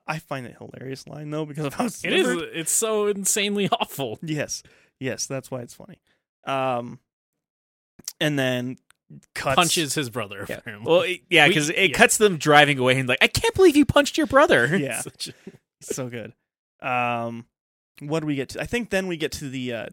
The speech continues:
Speaker 1: the strip club.
Speaker 2: Yeah.
Speaker 1: And Hess is in there doing his thing. We end up seeing him get to a la-, get a lady, uh, go into a back room that is just
Speaker 2: Yeah.
Speaker 1: a storage room, and they're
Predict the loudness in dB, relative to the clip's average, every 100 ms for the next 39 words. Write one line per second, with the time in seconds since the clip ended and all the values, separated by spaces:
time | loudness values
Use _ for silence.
0 | -8 -8 -8 -12 -14 _ -14 -12 -12 -12
1 | -14 -14 -14 -12 -14 -20 _ _ _ _
2 | _ -10 -8 -8 -10 -12 -16 -20 _ -6
3 | -4 -2 -6 -6 -8 -6 -8 -8 -10 -10
4 | -12 -10 -8 -8 -8 -10 -10 -10 -10 -12
5 | -12 -12 -12 -12 -12 -14 -14 -16 -14 -14
6 | -12 -12 -10 -8 -8 -8 -10 -12 _ _
7 | _ _ -10 -8 -8 -10 -12 _ 0 0
8 | 0 -2 -4 -2 0 0 0 -6 -6 -6
9 | -8 -10 -10 -12 -12 -12 -10 -10 -6 -4
10 | -6 -6 -8 -8 -10 _ _ -14 -14